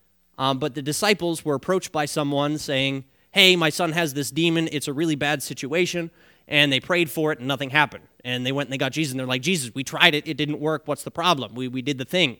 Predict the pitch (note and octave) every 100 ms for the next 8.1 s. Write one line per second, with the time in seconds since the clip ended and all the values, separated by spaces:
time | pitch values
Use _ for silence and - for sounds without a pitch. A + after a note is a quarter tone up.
0 | _ B2+ A#2 E3+ F3+ D3+ C3 C3+ C3+ A2
1 | G3 C#3 - _ _ _ _ _ C#3+ C#3+
2 | C3+ B2+ A2 - D#3 C3+ B2+ B2 B2 B2
3 | C#3+ _ _ _ - F#3+ G3 F3+ E3+ F3
4 | E3+ D3 D3 C#3 - C#3 - A#2+ A#2+ C#3
5 | _ - D3 C#3 C#3 C3 - - - -
6 | _ _ _ _ _ C#3 D3 - C3 B2
7 | A2+ A#2 A#2+ A#2 A2+ A#2 A#2 G#2+ B2 A2+
8 | A2+